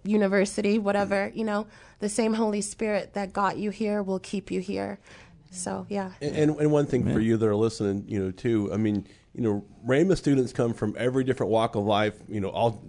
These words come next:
Speaker 2: different countries, different, different ages, different things, and everybody has their own, what we call Rhema story. I mean,
Speaker 3: Yeah.
Speaker 2: it, you know, it's, everyone gets here differently. But, um, you know, but God has a plan for each and every one of us, and, you know, and,
Speaker 1: Amen.
Speaker 2: and there is a,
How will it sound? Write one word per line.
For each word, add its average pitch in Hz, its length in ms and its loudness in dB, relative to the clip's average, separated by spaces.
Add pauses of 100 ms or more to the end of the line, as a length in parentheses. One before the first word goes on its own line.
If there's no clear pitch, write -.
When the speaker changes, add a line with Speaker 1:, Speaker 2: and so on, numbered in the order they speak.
Speaker 2:
different 143 400 2
countries, 139 480 0
different, 131 680 -2
different 143 320 2
ages, 139 480 2
different 131 340 -2
things, 131 300 0
and 113 100 2
everybody 131 360 2
has 120 240 0
their 110 120 2
own, 113 280 2
what 107 120 0
we 117 120 -2
call 110 180 0
Rhema 107 260 0
story. 95 400 -4
I 80 40 -8
mean, 90 180 -6
Speaker 3:
Yeah. 92 60 -4
Speaker 2:
it, 62 120 -6
you 110 120 -4
know, 92 160 -4 (400)
it's, 101 280 -6 (360)
everyone 131 420 0
gets 123 240 -4
here 117 220 -2 (200)
differently. 101 580 -2 (400)
But, 110 140 0
um, 110 160 -2
you 110 60 2
know, 107 80 2
but 101 140 -2
God 123 220 2
has 120 260 0
a 110 60 -6
plan 104 260 -4
for 98 120 -8
each 110 180 -4
and 101 80 -2
every 95 140 -2
one 92 200 -2
of 90 120 -4
us, 82 200 -12
and, 92 160 -10
you 90 80 -4
know, 90 180 -2
and, 87 140 -6
Speaker 1:
Amen. - 40 -16 (400)
Speaker 2:
and 95 260 -6
there 104 260 2
is 120 220 0
a, 98 160 2